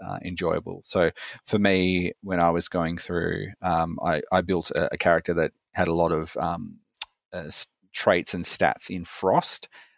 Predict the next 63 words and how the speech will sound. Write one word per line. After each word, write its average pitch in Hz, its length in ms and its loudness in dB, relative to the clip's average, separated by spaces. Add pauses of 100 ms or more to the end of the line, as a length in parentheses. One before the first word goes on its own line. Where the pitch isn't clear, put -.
(120)
um, 92 160 0
which - 180 -6
meant 95 160 0
that 95 120 4
any 95 360 0
enemy 90 280 -2
that 82 120 -2
kinda 78 220 -2
came 98 180 0
across 101 300 2
me, 101 80 0
and 87 100 2
I - 20 4
found 90 220 0
a 78 40 0
really 78 180 -2
good - 180 -12
weapon 123 300 4
that 110 160 -2
particularly 87 400 -6
helped 90 200 -2
out 85 180 2
with 82 120 -8
this, 87 260 -4 (360)
uh, 82 160 2
any 101 480 2
enemy 92 260 -2
that 82 140 -4
came 78 160 -2
across, - 500 4
I 87 140 4
would 85 160 -4
just 82 140 -8
basically 82 480 -2 (100)
layer 92 480 2
upon 90 260 -4
layer 87 320 2
upon 85 280 -6
layer 80 280 2
of 85 140 -6
effects - 340 -6
of 87 80 -16
Frost, - 500 -2
turn 104 140 4
them 92 120 -4
into 87 160 -6
a 85 40 -6
giant 80 320 -2
ice 82 180 -2
block, - 360 -4 (260)
and 87 100 0
then 87 140 2
run 87 220 4
up 82 160 2
with 85 120 -6
my 78 160 -2
melee 80 300 -4
weapon 80 380 -6
and, 69 320 -12
um, 87 220 -6
<laughs> - 40 -20
basically - 420 2
n-, 98 200 -4